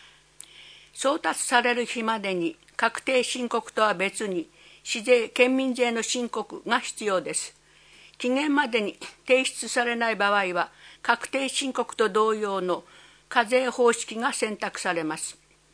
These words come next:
また、期限後に上場株式などにかかる配当所得や特定株式等譲渡所得などを含む確定申告書を提出した場合、市税、県民税については、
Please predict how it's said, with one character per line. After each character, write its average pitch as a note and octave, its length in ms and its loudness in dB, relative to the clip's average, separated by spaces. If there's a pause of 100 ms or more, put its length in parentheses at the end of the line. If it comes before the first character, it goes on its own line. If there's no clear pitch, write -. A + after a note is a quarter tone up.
(920)
ま A3 140 2
た、 A3 340 4
期 A#3+ 140 0
限 B3+ 240 4
後 A3 100 0
に F#3+ 200 -2
上 A3+ 220 6
場 A#3+ 200 2
株 A#3 320 -2
式 - 440 -8 (200)
な G3+ 140 -2
ど G#3+ 160 0
に G#3+ 180 -6 (140)
か - 120 -10
か G#3+ 160 0
る F#3+ 180 -6 (220)
配 C4+ 220 6
当 C#4 220 -4
所 A#3 160 -2
得 A3 280 -4
や F3+ 180 0 (240)
特 A3+ 260 -2
定 B3+ 260 -2
株 A3 300 0
式 - 300 -6
等 G#3 260 2
譲 A3+ 240 6
渡 A#3+ 140 0
所 A#3 180 -6
得 A#3 280 0
な A3 140 0
ど A3 180 0
を G#3+ 40 0
含 A3 240 -4
む F#3 180 -4 (280)
確 - 260 -4
定 B3 180 6
申 B3 260 -2
告 A#3+ 240 -2
書 A#3 160 2
を G#3+ 60 0
提 A3+ 240 2
出 - 240 -6
し - 80 -6
た G#3 160 -2
場 F3 180 0
合、 E3+ 100 0 (460)
市 A3 220 -4
税、 A#3 260 8
県 B3 280 4
民 B3+ 180 0
税 A#3+ 160 2
に A3+ 120 -4
つ - 120 -6
い G#3 100 -6
て F3+ 140 2
は、 E3+ 180 4